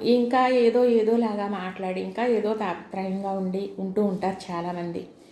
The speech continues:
నేను మసిపూసి మారేడుకాయ చేసి చెప్పడం కానీ, మీకు నచ్చేటట్టు చెప్పడం కానీ, ఒకరు చూసి చెప్పడం కానీ నాకు రాదు, నేను అలా చెప్పను, ఉన్నది మాత్రం చెబుతాను. ఒ-, ఒక్కొక్కరు అంటారండి,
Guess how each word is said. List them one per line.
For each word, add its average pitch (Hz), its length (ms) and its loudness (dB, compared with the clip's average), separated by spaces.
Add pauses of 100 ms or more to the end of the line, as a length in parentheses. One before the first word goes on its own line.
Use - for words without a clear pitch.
(340)
నేను 240 260 4
మసిపూసి 254 500 0
మారేడుకాయ 226 520 0
చేసి 220 320 -4
చెప్పడం 190 380 -6
కానీ, 185 360 -4 (360)
మీకు 277 160 2
నచ్చేటట్టు 220 560 0
చెప్పడం 214 400 -4
కానీ, 180 400 -4 (160)
ఒకరు 220 240 0
చూసి 208 440 -6
చెప్పడం 196 320 -8
కానీ 190 260 -4
నాకు 226 260 -2
రాదు, 202 480 2 (380)
నేను 208 160 -2
అలా 185 180 -4 (100)
చెప్పను, 175 380 -4 (540)
ఉన్నది 214 260 0
మాత్రం 208 420 0
చెబుతాను. 180 520 -2 (640)
ఒ-, 240 360 0
ఒక్కొక్కరు 285 320 2
అంటారండి, 240 760 2